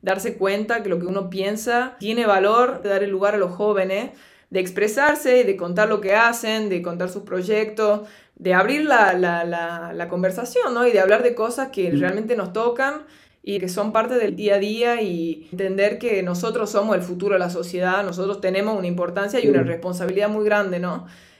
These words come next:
Speaker 1: Y
Speaker 2: Sí,
Speaker 1: que
Speaker 2: sí,
Speaker 1: este es
Speaker 2: sí.
Speaker 1: un lugar como de, de nada, de, de comunicación.
Speaker 2: Súper valiosa.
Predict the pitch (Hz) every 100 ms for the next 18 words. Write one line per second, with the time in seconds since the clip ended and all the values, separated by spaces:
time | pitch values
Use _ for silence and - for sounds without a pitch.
0 | _ - 202 202 196 190 131 - - 233
1 | 220 196 196 208 208 220 208 185 185 180
2 | 180 180 175 415 480 359 233 233 202 185
3 | 185 185 190 190 196 190 196 202 226 240
4 | - 135 139 127 120 127 127 120 98